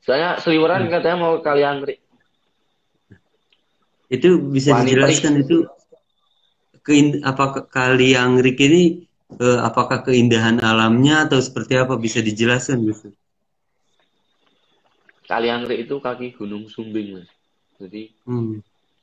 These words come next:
Speaker 1: di sana juga ada Kampung Nepal namanya. Kampung
Speaker 2: Itu?
Speaker 1: Nepal itu jadi kayak kampung yang kayak menyerupai di Nepal sana bangunan-bangunannya.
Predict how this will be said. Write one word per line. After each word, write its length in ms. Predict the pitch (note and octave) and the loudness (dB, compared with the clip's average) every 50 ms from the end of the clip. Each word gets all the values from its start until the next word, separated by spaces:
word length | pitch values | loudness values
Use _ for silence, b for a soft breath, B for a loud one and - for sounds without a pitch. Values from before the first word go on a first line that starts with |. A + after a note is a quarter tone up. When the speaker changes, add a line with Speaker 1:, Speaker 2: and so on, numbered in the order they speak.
| _ _ _ _ _ _ _ _ _ _ _ _ _ _ _ _ | _ _ _ _ _ _ _ _ _ _ _ _ _ _ _ _
Speaker 1:
di 60 | - A2+ | -8 -4
sana 160 | G#2+ A#2 A#2+ C#3+ C#3 | -4 -2 -4 -4 -4
juga 160 | - A2+ A#2 A2 G#2+ | -4 -2 -2 -2 -2
ada 100 | A#2 G#2+ | -2 -2
Kampung 400 | - A#2 A#2+ A#2 A#2 B2 B2+ B2+ | -2 -2 -4 -4 -4 -4 -4 -4
Nepal 400 | C3 B2 - - C3+ C3 B2 A#2+ | -4 -4 -2 -2 -2 0 -2 -2
namanya. 480 | A2+ A2 G#2 G#2 G2 F#2+ F#2 E2+ F2 _ _ _ _ _ _ _ _ _ _ _ _ _ _ _ _ _ _ _ _ - | -4 -4 -6 -8 -10 -12 -14 -16 -18 _ _ _ _ _ _ _ _ _ _ _ _ _ _ _ _ _ _ _ _ -8
Kampung 320 | G#2+ A2 G#2+ G#2+ A2+ A2+ | -8 -6 -6 -6 -6 -6
Speaker 2:
Itu? 160 | A2+ A2+ A2+ F3+ | -6 -6 -4 -4
Speaker 1:
Nepal 240 | G3 A#2 A#2 A#2+ A#2 C3+ | -4 -2 -4 -4 -6 -6
itu 100 | D3 D3 | -8 -8
jadi 240 | D3 A2 G#2+ A#2 | -8 -8 -10 -8
kayak 300 | B2 B2 A#2 G#2+ G2+ - - _ _ _ _ _ _ _ _ _ _ _ _ _ _ _ _ _ _ _ _ _ _ | -6 -6 -4 -4 -6 -8 -12 _ _ _ _ _ _ _ _ _ _ _ _ _ _ _ _ _ _ _ _ _ _
kampung 400 | - - A#2+ A#2+ A#2 A#2 C#3 D3 | -8 -6 -4 -4 -4 -4 -2 -2
yang 320 | D3 C3 A#2+ A2 A2 G#2+ G#2+ | -2 -2 -4 -4 -6 -6 -6
kayak 240 | A2 G#2+ - - | -6 -6 -6 -8
menyerupai 400 | A#2+ A#2 A#2 A#2 A#2 G2 A#2+ B2 B2 - | -8 -6 -6 -6 -4 -4 -4 -4 -4 -6
di 80 | A#2+ A2 | -8 -6
Nepal 400 | A2+ A2 A2 - A2+ A#2 A#2+ C3 | -6 -6 -4 -4 -4 -4 -4 -4
sana 240 | C3+ C3 A#2+ A#2 | -6 -8 -8 -8
bangunan-bangunannya. 880 | A#2 - A2 G2+ G2+ G2+ G#2 G#2 G#2 A2 G#2 G2+ G2 G#2+ G#2 G#2 G2+ G2 | -8 -6 -6 -6 -6 -6 -8 -10 -12 -12 -12 -12 -12 -12 -14 -14 -16 -20